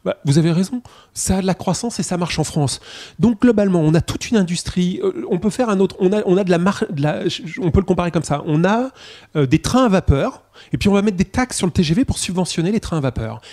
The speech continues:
Et donc en France, on a une habitude à surtaxer les locaux, puis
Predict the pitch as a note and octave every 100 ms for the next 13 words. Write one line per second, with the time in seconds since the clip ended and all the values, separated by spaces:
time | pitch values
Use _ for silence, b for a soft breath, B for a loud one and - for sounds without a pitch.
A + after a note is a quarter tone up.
0 | B - C#3+ C4 B3 - F#3 - G#3 E3+
1 | E3+ C#3 C#3+ G3+ G#3+ - - - F3 -
2 | - F#3 C#4+ B B B B - D3+ C#3+
3 | C3 C4+ F#4+ - C#3